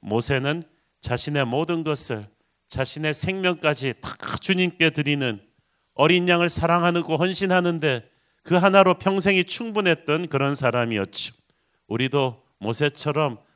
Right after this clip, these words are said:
남아있는 생애 하루하루를 비틀거리며 살지 않고 성령 충만하게 그렇게 사는 비전의 인생이 되기를 축원합니다. 기도하겠습니다.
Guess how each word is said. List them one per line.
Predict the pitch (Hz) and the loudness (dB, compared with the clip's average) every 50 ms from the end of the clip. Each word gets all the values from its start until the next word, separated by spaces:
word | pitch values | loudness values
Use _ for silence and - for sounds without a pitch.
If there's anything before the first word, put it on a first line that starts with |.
| _ - | _ -4
남아있는 | 113 120 139 147 147 147 147 147 143 143 143 | -2 -2 0 2 0 0 0 0 -2 -4 -4
생애 | 139 - 143 143 143 143 | -4 -4 -6 -6 -4 -6
하루하루를 | 135 113 139 151 156 170 147 151 147 147 147 147 165 151 117 101 - _ _ _ _ _ - | -4 -2 -2 -2 0 0 0 0 0 -2 0 0 0 0 0 -2 -6 _ _ _ _ _ -14
비틀거리며 | - 131 - - 175 175 165 175 165 165 151 156 151 | -12 -10 -6 -2 -2 0 2 2 0 2 0 0 -2
살지 | - - 143 131 131 120 113 123 131 | -2 0 0 0 0 0 -2 -2 -2
않고 | 120 120 123 117 - - - 135 123 113 110 _ _ _ _ _ _ _ | -2 -2 -4 -8 -10 -6 -4 -2 -2 -4 -6 _ _ _ _ _ _ _
성령 | - - - 135 139 147 147 151 156 | -10 -6 -4 -2 -2 0 0 -2 -2
충만하게 | - - - - - 185 202 202 196 185 175 156 143 127 123 110 92 85 - _ _ _ _ _ | -4 -4 -4 -4 -4 -2 0 4 4 6 6 4 4 2 2 -2 -2 -2 -6 _ _ _ _ _
그렇게 | - 131 147 143 - - - 143 131 135 127 | -8 -6 -6 -6 -8 -6 -4 -4 -2 -2 -4
사는 | - - 127 113 107 113 123 139 160 175 165 _ _ _ _ _ _ - | -4 -2 -2 -2 -2 -2 -2 -4 -4 -4 -6 _ _ _ _ _ _ -6
비전의 | - 135 127 151 143 143 143 135 | -4 0 2 2 2 4 2 2
인생이 | 117 117 107 123 123 117 117 | 2 0 0 -2 -2 -2 0
되기를 | 101 113 104 95 104 92 107 127 160 190 196 196 - _ _ | 0 0 0 0 0 2 4 4 4 4 2 0 -8 _ _
축원합니다. | - - - - - 98 95 92 90 80 80 87 87 - - - - - _ - - - - - - - - | -12 -10 -10 -8 -6 -6 -4 -4 -6 -8 -8 -10 -12 -14 -14 -18 -18 -20 _ -18 -16 -16 -16 -16 -18 -16 -10
기도하겠습니다. | - 131 123 120 117 101 87 87 92 - - - - - - _ - - | -6 -6 -4 -2 -2 -4 -4 -4 -6 -6 -6 -6 -8 -12 -20 _ -18 -18